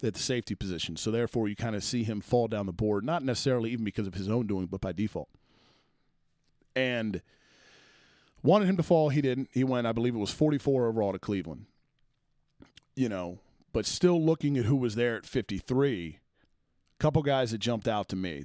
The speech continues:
that I thought made all the sense in the world for this team. Again, going back to how much Howie Roseman emphasizes the trenches. A J Epinesa,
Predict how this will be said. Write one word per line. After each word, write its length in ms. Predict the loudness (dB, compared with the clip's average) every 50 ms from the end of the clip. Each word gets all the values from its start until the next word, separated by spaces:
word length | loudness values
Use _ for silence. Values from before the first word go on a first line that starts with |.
| -8 -4
that 260 | -2 -2 -2 -2 -4 -4
I 160 | -4 -2 -2 -2
thought 340 | -2 0 0 0 0 -2
made 280 | -4 -4 -4 -2 -4 -4 -6 -6 _
all 460 | -2 0 0 2 2 2 2 0 0
the 100 | -2 -4
sense 260 | -4 -4 -4 -4 -4 -2
in 60 | -2
the 60 | -2
world 280 | 0 0 -2 -2 -4 -4
for 80 | -6 -6
this 160 | -4 -6 -6
team. 280 | -6 -6 -6 -8 -10 -14 _ _ _ _ _ _ _ _ _ _ _ _ _ _ _ _ _ _ _ _ _ _ _ _ -20 -16 -8 -4 -4
Again, 300 | -2 0 0 0 0 0
going 240 | 0 0 0 0
back 240 | 0 -2 -2 -2 -2
to 80 | -2 -2
how 140 | 0 0 0
much 200 | 0 0 0 0
Howie 200 | 0 0 0 0
Roseman 400 | 2 2 2 2 0 -2 -2 -2
emphasizes 600 | -2 -2 -4 -2 -2 0 0 0 0 -2 -4 -6
the 100 | -6 -4
trenches. 580 | -2 0 0 0 0 -4 -6 -10 -12 -14 -14 _ _ _ _ _ _ _ _ _ _ _ _ _ _ _
A 120 | 2 2 4
J 180 | 4 4 4
Epinesa, 560 | 4 2 2 0 0 0 0 -2 -4 -6 -8